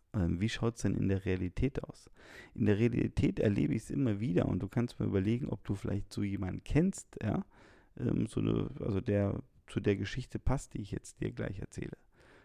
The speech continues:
Ja, also ich hab die, hab folgende Wahrnehmung. Ich hab die Wahrnehmung, äh, dass da Menschen oder viele Menschen in ihrem Porsche sitzen,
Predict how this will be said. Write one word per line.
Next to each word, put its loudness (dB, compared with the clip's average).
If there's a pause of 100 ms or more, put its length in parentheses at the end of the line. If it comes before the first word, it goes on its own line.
(160)
Ja, 2
also 2 (140)
ich -2
hab 2
die, -4
hab -6
folgende 2
Wahrnehmung. -4
Ich -6
hab -4
die -4
Wahrnehmung, 0 (680)
äh, 2 (100)
dass -4
da -2 (840)
Menschen 2
oder 0
viele -2
Menschen 0
in 0
ihrem 0
Porsche 0
sitzen, -4